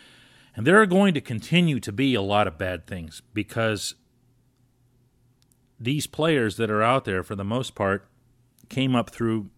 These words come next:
the Neil Huntington, Kyle Stark system, where the priority was on carrying logs on the beach and not on baseball technique.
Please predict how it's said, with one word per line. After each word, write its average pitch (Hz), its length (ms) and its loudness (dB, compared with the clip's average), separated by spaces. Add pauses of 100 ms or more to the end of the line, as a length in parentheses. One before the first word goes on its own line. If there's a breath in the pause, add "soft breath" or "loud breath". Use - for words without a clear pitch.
(600)
the 104 60 -10
Neil 120 260 -4
Huntington, 107 460 -4
Kyle 107 280 -2
Stark 101 400 -8
system, 113 500 -6 (840 soft breath)
where 107 180 0
the 101 60 -2
priority 123 600 2
was 110 220 -2
on 98 220 -4
carrying 117 500 -4
logs 110 500 0
on 95 140 -6
the 87 60 -10
beach 151 480 -4 (2250)
and 113 160 -6
not 120 200 0
on 104 180 0
baseball 104 460 -4
technique. - 600 -12